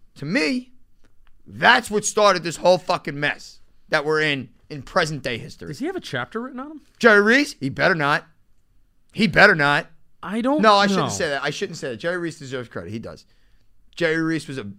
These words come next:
Speaker 1: a mainstay in the Super Bowl forty-two win, so I, I, I shouldn't say that.
Speaker 2: There's some, there's
Speaker 1: That
Speaker 2: some
Speaker 1: draft class
Speaker 2: chapters,
Speaker 1: was unbelievable.
Speaker 2: there's some chapters that don't have names next to them automatically, but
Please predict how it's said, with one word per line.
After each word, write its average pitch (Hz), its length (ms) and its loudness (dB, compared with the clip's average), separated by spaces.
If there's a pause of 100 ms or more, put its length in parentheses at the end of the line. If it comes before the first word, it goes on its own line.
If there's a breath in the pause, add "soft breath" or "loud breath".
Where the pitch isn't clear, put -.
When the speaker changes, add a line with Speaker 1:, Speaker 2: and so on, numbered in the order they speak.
Speaker 1:
a 123 40 -8
mainstay 123 840 -8
in 117 140 -12
the 110 160 -14
Super 110 280 -16
Bowl 110 120 -10
forty-two 98 440 -14
win, 87 260 -16
so - 160 -16
I, 95 200 -12
I, - 140 -18 (120)
I - 40 -20
shouldn't - 280 -20
say - 160 -20
that. - 100 -20 (100)
Speaker 2:
There's 226 180 -2
some, 311 280 -2
there's 254 180 -6
Speaker 1:
That 143 100 0
Speaker 2:
some 156 60 0
Speaker 1:
draft 170 300 0
class 147 140 -4
Speaker 2:
chapters, 214 200 -4
Speaker 1:
was 123 160 -4
unbelievable. 101 480 -12
Speaker 2:
there's 214 160 -6
some 302 160 -8
chapters 202 520 -8
that 160 260 -6
don't 165 240 -8
have 139 320 -10
names 135 640 -8
next 135 220 -10
to - 60 -20
them 120 120 -10
automatically, 107 480 -10
but 107 140 -12